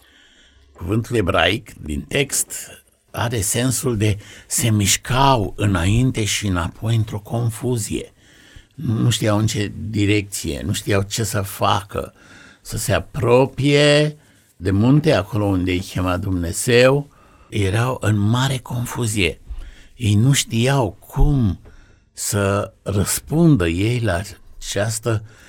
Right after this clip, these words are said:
experiență supraomenească la care erau chemați. Ceea ce este interesant este că poporul, aici o construcție gra-, este o construcție gramaticală la singular.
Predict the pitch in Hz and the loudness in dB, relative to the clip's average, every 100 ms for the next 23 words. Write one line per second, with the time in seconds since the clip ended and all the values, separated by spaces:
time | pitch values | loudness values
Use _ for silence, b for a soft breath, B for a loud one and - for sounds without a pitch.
0 | B - 95 - - 101 92 104 123 117 | B -4 -4 -4 -2 0 2 2 2 0
1 | 101 92 - B B B - - 160 175 | 0 -2 -4 B B B -4 0 0 2
2 | 131 127 120 117 113 110 - 85 - B | 4 2 2 0 0 -2 -2 -6 -6 B
3 | - 87 - 82 80 82 73 65 - 85 | -6 -6 -2 -2 0 0 -2 -4 -6 -6
4 | 73 73 - - - _ _ _ _ _ | -4 -4 -6 -12 -14 _ _ _ _ _
5 | - - 185 208 202 87 139 151 175 151 | -6 -2 2 2 0 -2 -2 0 2 2
6 | 123 90 - 113 120 113 - 113 - 104 | 0 -2 -2 -4 -4 -6 -6 -6 -4 -6
7 | - 113 101 - 76 69 82 110 110 - | -4 -6 -4 -2 -2 -2 -2 -4 -6 -20
8 | _ - 90 98 101 - - 87 - 87 | _ -6 -2 -2 -4 -8 -6 -6 -4 -4
9 | - 110 - - 98 - - - 92 90 | -4 -8 -6 -4 -4 -6 -16 -12 -6 -6
10 | - 98 - 98 - 85 87 - - 120 | -4 -6 -4 -6 -6 -8 -8 -10 -4 -4
11 | 95 - 92 87 85 87 - 107 113 101 | -4 -8 -4 -2 -2 -6 -4 0 0 0
12 | 98 98 98 85 82 67 - | -2 -2 -2 0 0 -2 -6